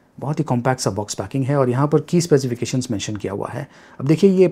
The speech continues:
पॉइंट वन सेवन सेवन कैलिबर का है और इस कैलिबर के जो गन्स होते हैं, इनके लिए आपको लाइसेंस की इंडिया में ज़रूरत नहीं पड़ती है। की स्पेसिफिकेशंस यहाँ पर पीछे मेंशन किया हुआ है। ये डबल एक्शन गन है,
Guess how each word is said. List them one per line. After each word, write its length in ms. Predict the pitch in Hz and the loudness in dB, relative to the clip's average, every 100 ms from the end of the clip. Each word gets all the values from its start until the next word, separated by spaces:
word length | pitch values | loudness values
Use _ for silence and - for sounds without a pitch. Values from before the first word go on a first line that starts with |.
| 175 | 0
पॉइंट 320 | 120 131 165 127 | -2 0 0 0
वन 340 | 113 135 151 | 0 2 2
सेवन 400 | 147 - 110 120 | 0 -2 -2 -2
सेवन 420 | 117 - 110 104 - 131 _ _ _ | -2 -2 -2 -4 -6 -14 _ _ _
कैलिबर 280 | 131 117 110 | 2 2 0
का 100 | - | -4
है 240 | - 127 131 _ _ _ _ _ | -8 -10 -14 _ _ _ _ _
और 600 | - 117 120 117 117 117 - _ _ _ _ _ - | -4 0 0 2 0 0 -4 _ _ _ _ _ -4
इस 140 | 143 | -2
कैलिबर 420 | - 143 170 190 | 0 2 4 2
के 180 | 196 185 | 4 2
जो 200 | 156 156 | 4 2
गन्स 280 | 123 120 123 | 2 0 -2
होते 160 | 104 110 | -4 -6
हैं, 140 | 139 | -6
इनके 180 | 117 123 | -4 -2
लिए 100 | 117 | -2
आपको 200 | 113 - | -2 -4
लाइसेंस 440 | 101 101 127 117 | -4 -4 -6 -6
की 140 | - 120 | -4 -4
इंडिया 340 | 120 131 139 | 2 4 4
में 160 | 104 143 _ - | 0 -8 _ -6
ज़रूरत 340 | 113 120 123 | -2 2 0
नहीं 120 | 123 110 | 0 -6
पड़ती 240 | - 113 | -10 -10
है। 160 | 107 156 _ _ _ _ - | -12 -12 _ _ _ _ 0
की 120 | 208 | 2
स्पेसिफिकेशंस 760 | 208 190 165 170 165 - 185 160 | 4 4 2 2 0 0 0 2
यहाँ 240 | 147 151 | 4 4
पर 120 | 147 | 2
पीछे 400 | 139 131 127 139 | 0 0 0 0
मेंशन 340 | 127 107 - 98 | 0 -2 -6 -8
किया 180 | 101 98 | -8 -8
हुआ 160 | - | -8
है। 160 | 113 131 131 _ _ _ - | -10 -12 -16 _ _ _ -2
ये 140 | 131 | 2
डबल 240 | 123 131 151 | 4 4 4
एक्शन 300 | 143 - 143 | 4 2 2
गन 180 | 127 131 | 2 0
है, 180 | 160 | -2